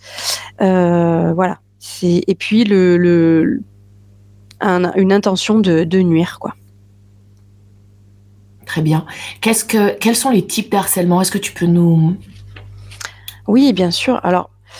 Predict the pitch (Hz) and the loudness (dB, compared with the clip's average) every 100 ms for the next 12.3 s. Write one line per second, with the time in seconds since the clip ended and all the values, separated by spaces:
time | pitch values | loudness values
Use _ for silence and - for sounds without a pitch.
0 | - - - - - - - 196 208 269 | -18 -18 -20 -20 -20 -20 -6 -2 0 0
1 | - 202 190 269 247 269 233 233 220 208 | 2 0 0 0 0 2 2 2 2 0
2 | - 185 - 262 269 190 180 175 170 - | 0 -2 -2 0 0 2 0 0 -2 -2
3 | 170 208 277 180 165 175 190 190 170 160 | 0 2 2 2 2 0 2 2 2 2
4 | 160 170 180 165 170 165 - 175 170 - | 0 0 0 0 0 0 -2 -4 -4 -2
5 | 175 - 190 170 202 254 269 - 190 175 | -4 -2 -2 0 2 2 0 -2 0 0
6 | 175 175 - 180 - 165 185 185 190 208 | -2 -4 -10 -8 -2 0 0 0 0 2
7 | 220 196 185 180 175 180 185 185 - 180 | 2 2 0 0 0 2 0 -2 -4 -4
8 | - 190 180 180 190 185 180 185 269 233 | 0 0 2 2 2 2 0 0 2 2
9 | 190 - - - - - - 175 - 247 | 2 -2 -16 -18 -16 -8 -4 -4 0 2
10 | 247 190 185 190 175 - 233 254 233 190 | 2 2 2 0 -2 -2 0 2 2 0
11 | 175 - 233 233 202 190 - - 180 196 | -2 -2 0 0 -2 -8 -8 -4 2 2
12 | 202 175 165 | 2 2 -2